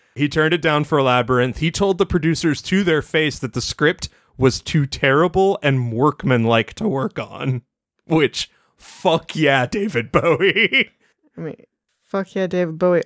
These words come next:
Speaker 2: all day.
Speaker 1: My thing is, is like, that feels like a diva move. No, that's a David Bowie move of being completely honest and going,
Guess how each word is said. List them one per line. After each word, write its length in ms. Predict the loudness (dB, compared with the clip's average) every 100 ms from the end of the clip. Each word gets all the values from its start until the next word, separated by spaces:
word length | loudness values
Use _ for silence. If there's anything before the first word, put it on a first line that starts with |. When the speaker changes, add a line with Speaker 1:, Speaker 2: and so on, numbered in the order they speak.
| -2
Speaker 2:
all 400 | -2 0 0 0
day. 240 | 0 0 -2 _
Speaker 1:
My 160 | -2 0
thing 240 | 0 0
is, 260 | 2 2 0
is 220 | 0 2
like, 280 | 2 0 0
that 160 | -2 0
feels 240 | 0 0
like 100 | -2 -4
a 40 |
diva 320 | 0 0 0
move. 300 | 0 -2 -2
No, 440 | 0 2 4 2 0 _ -4
that's 280 | 0 0 0
a 40 |
David 380 | 2 2 2 2
Bowie 320 | 2 2 2
move 340 | 0 -4 -10 -16 _ _ 0
of 380 | 2 2 0 -6 _
being 240 | 0 0 2
completely 640 | 0 0 0 0 2 0
honest 480 | 0 0 0 -2 -2
and 100 | -2
going, 300 | 0 -2